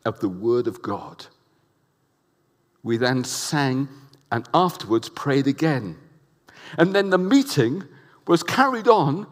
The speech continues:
for four hours. Some years ago, and some of us in the room will remember this,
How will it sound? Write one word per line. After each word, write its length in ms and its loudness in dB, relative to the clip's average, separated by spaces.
for 160 2
four 460 2
hours. 800 0
Some 260 0
years 260 6
ago, 440 0
and 160 -4
some 180 0
of 120 -2
us 160 -4
in 120 -4
the 80 -6
room 240 0
will 140 -2
remember 360 -6
this, 400 -6